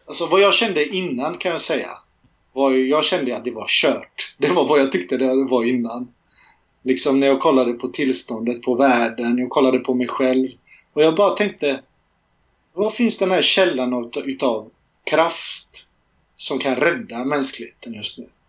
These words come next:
Och jag såg inte den någonstans. Jag såg den framförallt, du vet, för alla vi vet inte oss, inom oss själva först och främst. Och jag såg ju liksom, nej, jag har inte den kraften. Och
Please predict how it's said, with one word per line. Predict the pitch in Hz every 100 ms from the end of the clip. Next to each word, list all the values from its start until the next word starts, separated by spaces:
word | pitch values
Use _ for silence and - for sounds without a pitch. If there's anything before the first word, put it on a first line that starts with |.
| _ _ _ _ _ _ _ _ _ _ _ -
Och |
jag | 190 180
såg | - 202 170
inte | 233 208
den | 175 160
någonstans. | 147 147 - 143 - - -
Jag | 160 165
såg | 220 170
den | 165
framförallt, | - 180 - 190 180
du | 185
vet, | 175 147
för | 202
alla | 196
vi | 185 185
vet | 175 180
inte | 175 156
oss, | 143 127 -
inom | 165 143 139
oss | 139
själva | - 156 127
först | 131 - -
och | -
främst. | - 165 131 - - _ _ _ _ _ _ _ _ _
Och | 160 147
jag | 135
såg | 147 262 214 147
ju | 156
liksom, | - - 139 127 120 - _ _ _ _ _ _ _ -
nej, | 185 123 110 110 120
jag | 131 123 139
har | 214
inte | 208 175
den | 156 131
kraften. | 131 139 - - 117 120
Och | 120 120 117